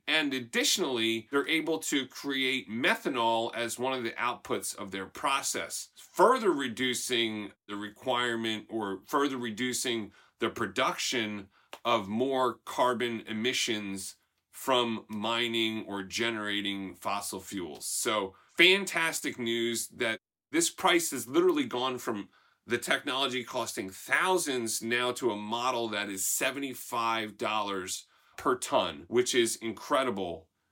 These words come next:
and shows great promise that we can make a difference when we put our minds to it and we put our effort to it.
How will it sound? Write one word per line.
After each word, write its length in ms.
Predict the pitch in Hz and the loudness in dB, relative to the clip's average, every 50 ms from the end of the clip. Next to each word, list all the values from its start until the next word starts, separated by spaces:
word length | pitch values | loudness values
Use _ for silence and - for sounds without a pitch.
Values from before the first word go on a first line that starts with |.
| _ _ _ | _ _ _
and 240 | - 113 117 107 101 | -2 0 0 0 0
shows 280 | - - 139 127 123 - | 0 4 4 4 4 4
great 320 | - - 175 196 180 - | 4 4 4 4 4 2
promise 440 | - 165 156 147 143 143 143 139 - | 0 2 2 2 2 0 -2 -2 -2
that 240 | - 147 127 123 - - _ _ _ _ _ _ | 0 2 2 2 0 -6 _ _ _ _ _ _
we 160 | 110 143 170 | -4 -4 -4
can 280 | 160 - 175 175 170 165 | -2 -2 0 0 0 0
make 200 | 156 151 143 - | -2 -2 0 -2
a 40 | 127 | 0
difference 680 | 113 160 180 180 - - 180 180 185 - - - - _ _ _ _ _ | 2 2 2 2 2 0 -2 0 -2 -4 -6 -8 -10 _ _ _ _ _
when 160 | - 110 113 113 | -6 -4 -2 -2
we 100 | 113 110 | -2 -4
put 220 | 98 - 165 160 | 0 0 2 4
our 140 | 147 143 131 | 4 2 2
minds 500 | 120 120 127 135 143 143 139 139 - - | 0 0 0 2 0 0 0 0 -2 -2
to 220 | - 165 151 143 | 0 0 2 2
it 140 | 139 127 - 117 | 2 2 0 -2
and 140 | 113 107 104 | -4 -6 -6
we 60 | 98 | -8
put 200 | 95 - 139 123 | -6 -4 -2 0
our 220 | 113 104 92 - - | 0 -2 -2 0 2
effort 380 | 180 208 202 - 160 127 131 | 2 2 2 0 -4 -4 -6
to 240 | - - 143 131 120 | -4 0 2 2 2
it. 140 | 117 110 | 2 0